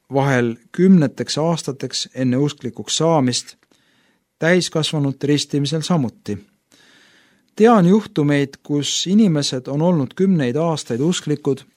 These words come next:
aga enne kogudusse astumist nõutakse neilt siiski ristimist. Millal hakkas hargnema lapse ristimise traditsioon? Origenes, kes elas aastail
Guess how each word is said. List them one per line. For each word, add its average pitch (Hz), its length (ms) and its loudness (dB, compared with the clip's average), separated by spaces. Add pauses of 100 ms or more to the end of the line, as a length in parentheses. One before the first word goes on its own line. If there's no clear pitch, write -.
aga 139 240 0
enne 135 240 2
kogudusse 139 600 0
astumist 151 760 -2 (220)
nõutakse 127 640 2
neilt 113 240 0
siiski 127 540 0 (560)
ristimist. - 600 -4 (1900)
Millal 220 380 4
hakkas 202 540 -6 (180)
hargnema 139 540 -2 (260)
lapse 175 320 -4
ristimise 117 480 -6
traditsioon? 113 720 -6 (1080)
Origenes, 143 720 0 (140)
kes - 180 -6
elas 147 240 -2
aastail 135 560 -4